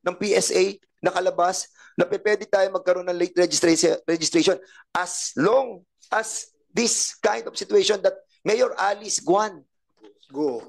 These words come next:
Speaker 1: Go have encountered seventeen years, tapos niregister natin?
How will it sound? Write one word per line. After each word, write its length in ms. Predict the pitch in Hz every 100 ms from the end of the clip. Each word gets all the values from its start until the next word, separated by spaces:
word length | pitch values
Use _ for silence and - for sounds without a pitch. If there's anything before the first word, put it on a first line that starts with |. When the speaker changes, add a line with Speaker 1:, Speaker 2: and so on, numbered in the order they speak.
| - -
Speaker 1:
Go 480 | 196 233 175 - _ _ _ _ _ _ _ _ _ _ _ _
have 160 | - 196
encountered 640 | 240 226 220 220 233 226 - _ _ _ _ - _ _
seventeen 640 | - - 233 233 247 247 220
years, 400 | 240 254 - - - _ _ _ _ _ _
tapos 400 | - 202 233 - -
niregister 480 | 202 208 190 - 208
natin? 400 | 196 196 208 226